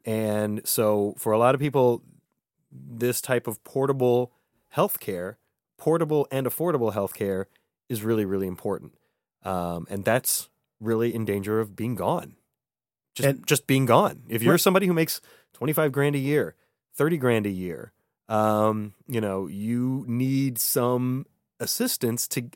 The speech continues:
Speaker 1: uh, be able to afford health insurance, which is now, which is a requirement under federal law,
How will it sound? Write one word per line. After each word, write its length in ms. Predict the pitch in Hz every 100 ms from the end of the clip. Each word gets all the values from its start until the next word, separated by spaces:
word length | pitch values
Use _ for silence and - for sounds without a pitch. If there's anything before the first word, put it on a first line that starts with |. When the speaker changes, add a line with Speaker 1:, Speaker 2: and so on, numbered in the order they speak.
| -
Speaker 1:
uh, 80 | 123
be 140 | 120
able 140 | 123 127
to 120 | 127
afford 480 | - - 117 113 113 _ _
health 240 | - 120 -
insurance, 720 | 120 - 247 190 107 120 - - _
which 180 | - 107
is 80 | 113
now, 280 | 113 113 113
which 220 | - 117
is 200 | 139 131 -
a 80 | 120
requirement 600 | 117 110 156 233 147 107 95
under 360 | 104 104 101 - _ _ _
federal 380 | - 110 98 87
law, 340 | 82 82 107